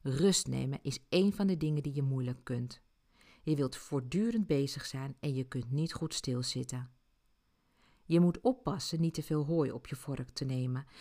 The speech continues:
want daardoor raken jouw reserves snel uitgeput. De meeste rammen zijn echte reisliefhebbers.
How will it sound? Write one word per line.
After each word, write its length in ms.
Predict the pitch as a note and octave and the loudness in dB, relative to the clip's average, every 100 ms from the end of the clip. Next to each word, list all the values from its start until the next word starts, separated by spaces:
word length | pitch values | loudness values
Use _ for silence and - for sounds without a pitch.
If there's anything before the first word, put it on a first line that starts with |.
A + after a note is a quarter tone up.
| - - | -18 0
want 180 | E3 D#3 | 2 4
daardoor 400 | G3 A3 G3 D#3+ | 2 2 0 0
raken 320 | D#3 D#3 D3+ | -2 -2 -4
jouw 160 | C3 | -2
reserves 720 | C3+ B2 C#3+ C3 D3 - - - | -2 -4 -4 -4 -2 -4 -2 -2
snel 320 | F3 F#3+ - | 0 0 -2
uitgeput. 800 | A#2+ C3 - B2 B2+ B2 - - _ _ _ _ _ _ _ _ _ _ - - - - | -8 -8 -10 -8 -6 -8 -10 -18 _ _ _ _ _ _ _ _ _ _ -20 -20 -20 -10
De 120 | - C3 | 0 2
meeste 440 | C#3+ F#3+ G#3+ D#3 | 6 4 4 -2
rammen 320 | C3 C3+ D3+ | 0 0 0
zijn 240 | D3 C3+ - | 0 -4 -2
echte 340 | F#3 G3 - | -4 -2 -2
reisliefhebbers. 1000 | D3+ C3+ B2+ - C3 B2 B2+ B2 B2+ - | -2 -2 -4 -6 -8 -6 -6 -4 -6 -8